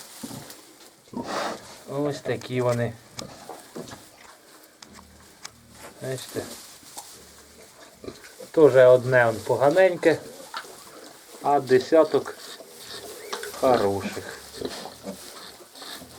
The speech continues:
Водичку кнопа п'є. І вони вже бігають, риються тут. Кинув їм он свіжої соломи. Підростають, уже такі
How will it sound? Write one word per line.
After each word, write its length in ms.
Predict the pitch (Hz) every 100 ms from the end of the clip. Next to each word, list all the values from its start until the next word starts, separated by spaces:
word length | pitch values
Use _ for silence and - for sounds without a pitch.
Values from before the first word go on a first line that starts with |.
| - - - - - - - - - -
Водичку 640 | 135 139 120 120 113 - 107
кнопа 460 | 117 113 104 107
п'є. 400 | 104 151 170 170 - - - - - - - - - - - 170
І 140 | 165
вони 340 | 147 143 139 127
вже 240 | 113 123
бігають, 800 | 123 185 208 180 185 175 156 - -
риються 840 | 120 151 190 202 196 190 185 180 170
тут. 220 | - 165 - - - - - - - - - - - - - -
Кинув 420 | - 143 131 127 127
їм 200 | 127 127
он 140 | 117
свіжої 540 | - 131 127 110 120 -
соломи. 520 | 139 151 190 196 180 - - - - - - - - - - - - - - - -
Підростають, 880 | 196 180 175 156 - 131 104 101 -
уже 240 | 127 139
такі 380 | 131 120 - 117